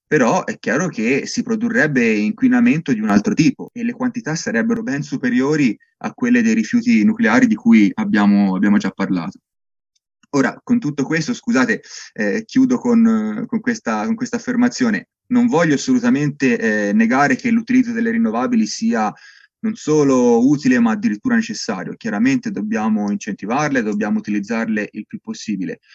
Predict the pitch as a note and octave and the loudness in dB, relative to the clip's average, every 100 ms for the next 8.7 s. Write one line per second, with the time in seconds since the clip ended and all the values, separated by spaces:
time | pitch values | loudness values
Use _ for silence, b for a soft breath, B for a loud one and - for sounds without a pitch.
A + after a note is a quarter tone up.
0 | b - F#3 - - - B2 - C3 D#3+ | b -4 -2 0 -2 -2 -4 -4 -4 -2
1 | D#3+ D3 A#2+ A#2+ A#2 D3 - A#2+ A2+ D#3 | -2 -2 -2 0 0 -2 -2 -2 -2 -6
2 | D#3+ B2 A2 - B2+ C3 A#2 A2+ G#2+ A2 | -4 -4 -4 -2 0 0 -2 -4 -6 -10
3 | - A2 - B2 G#3 - - G#2 - A#3 | -8 -10 -2 0 0 -4 -12 -6 0 0
4 | - A#2 C#3+ C#3+ A#2 A2+ A#2+ B2+ C3 A2+ | -2 -6 -6 -2 -2 -2 -2 -2 -2 -4
5 | G#2 A#2 B2 - A2+ - _ b b b | -2 0 -2 -4 -4 -4 _ b b b
6 | _ - B2 B2 C3 B2+ A#2 C#3 C3+ A2+ | _ -2 0 2 2 2 2 0 0 2
7 | B2+ C3+ B2 B2+ A#2+ - A2 A2 A2+ A#2 | 2 0 0 -4 -6 -6 -6 -4 0 0
8 | A2+ A2 - F2+ - - | 0 -4 -8 -10 -10 -16